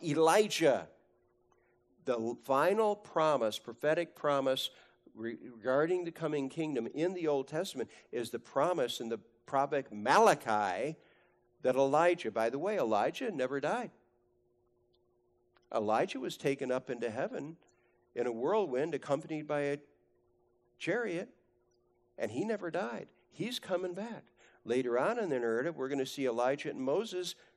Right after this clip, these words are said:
speaking with Jesus on the Mount of Transfiguration. Well, here is someone, "John, your son, will come in the spirit of Elijah." He will be an Elijah-like person, a forerunner.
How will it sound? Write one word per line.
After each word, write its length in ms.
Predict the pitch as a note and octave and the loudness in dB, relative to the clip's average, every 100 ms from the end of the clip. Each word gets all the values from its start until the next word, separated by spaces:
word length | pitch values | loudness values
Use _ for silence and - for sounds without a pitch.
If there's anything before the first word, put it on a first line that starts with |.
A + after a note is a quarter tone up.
| _ _ _ _ _ | _ _ _ _ _
speaking 580 | - - F#3 A3 A#3+ D3+ | -14 -6 -6 -6 -6 -6
with 120 | B2+ | -6
Jesus 480 | - A2 G#2+ A#2 A2 | -6 -8 -6 -8 -6
on 120 | A2 | -4
the 60 | A2+ | -4
Mount 240 | A2+ A#2+ | -6 -6
of 100 | A#2+ | -8
Transfiguration. 1040 | - B2+ B2+ - C3+ C3 C#3 F#3+ A3+ G3 E3 _ _ _ _ _ _ - - _ | -8 -8 -6 -8 -10 -8 -8 -8 -10 -14 -16 _ _ _ _ _ _ -20 -20 _
Well, 160 | - A#2 | -2 -2
here 260 | B2+ G3+ G#3 | -2 -4 -4
is 220 | D#3+ - - - | -6 -8 -16 -12
someone, 680 | - B2+ A#2+ A#2 D3 D3+ - - | -6 -4 -2 0 -2 -4 -12 -14
"John, 480 | - A#2+ B2 C#3 C#3+ | -2 2 2 2 0
your 260 | A#2 A#2 | -2 -4
son, 460 | A#2 - A3+ G#3 E3+ - - A#2+ | -4 -4 -4 -4 -6 -12 -12 -8
will 100 | A#2+ | -6
come 300 | - C3+ C3 | -2 -2 0
in 140 | B2+ | -4
the 100 | B2+ | -4
spirit 600 | - - D3+ A#3 G3+ - _ _ _ _ _ | -6 -8 -10 -8 -8 -12 _ _ _ _ _
of 140 | C3+ C3+ | -8 -6
Elijah." 520 | C#3 D3+ A3 A#3 A2 | -6 -6 -6 -6 -8
He 120 | A2+ | -6
will 180 | B2+ B2+ | -6 -4
be 160 | C3+ B2 | -2 -2
an 80 | |
Elijah-like 1200 | A#2 A2+ A#2+ C3 D3 D3 C3+ A#2 C#3+ C#3 C#3+ - - _ _ - | 0 0 0 2 0 -2 -6 -2 0 2 0 -6 -20 _ _ -16
person, 580 | - A3 - G#2 E2 - _ _ _ _ _ _ _ - | -12 -10 -10 -10 -12 -16 _ _ _ _ _ _ _ -10
a 60 | |
forerunner. 680 | C3 E3+ G3 F#3 G2+ E2+ | -8 -4 -2 -2 -4 -6